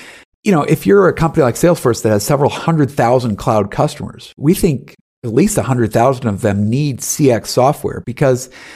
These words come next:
if you have tens of thousands of customers, you really need to understand the dynamics between what customer cohorts want and the canary in the coal mine and the early warning signals, um,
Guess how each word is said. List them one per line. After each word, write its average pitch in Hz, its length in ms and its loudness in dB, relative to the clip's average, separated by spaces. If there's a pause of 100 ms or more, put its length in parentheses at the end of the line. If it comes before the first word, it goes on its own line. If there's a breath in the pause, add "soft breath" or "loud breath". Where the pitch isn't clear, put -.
(160 loud breath)
if - 140 -4
you 196 80 6
have - 120 0
tens 170 260 0
of 127 80 0
thousands 147 460 0
of 104 120 -4
customers, 113 540 -2 (460 loud breath)
you 175 140 4
really 302 240 4
need 196 160 4
to 175 120 0
understand 170 680 2
the 117 80 2
dynamics 127 560 0
between 123 440 -2
what 151 300 -2
customer 143 400 -2
cohorts 135 500 2
want 127 380 0
and 110 160 -4
the 107 60 -2
canary 139 420 0
in 139 80 0
the 127 80 0
coal 160 220 0
mine 107 280 2
and 98 120 -2
the 101 60 -4
early 139 280 2
warning 139 300 0
signals, 95 580 -4 (460 loud breath)
um, 113 420 0